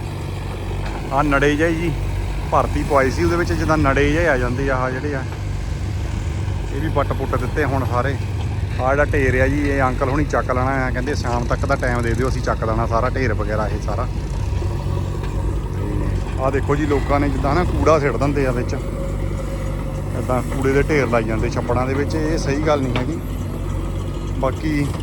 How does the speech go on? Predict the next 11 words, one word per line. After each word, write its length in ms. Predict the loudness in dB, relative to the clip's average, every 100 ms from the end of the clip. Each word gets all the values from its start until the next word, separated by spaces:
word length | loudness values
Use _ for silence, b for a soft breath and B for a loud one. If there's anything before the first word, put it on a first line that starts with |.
| 0 4
ਹੌਲੀ 220 | 6 6
ਹੌਲੀ 320 | 6 6 2 0 -2 -2 0
ਲੋਕਾਂ 300 | 2 4 4
ਨੂੰ 160 | 4 4
ਅਵੇਅਰ 260 | 4 4 4
ਕਰ 220 | 4 2
ਰਹੇ 200 | 2 2
ਆ 60 | 2
ਵੀ 100 | 0
ਭਾਈ 300 | 0 0 0
ਤੁਸੀਂ 480 | -2 -2 0 0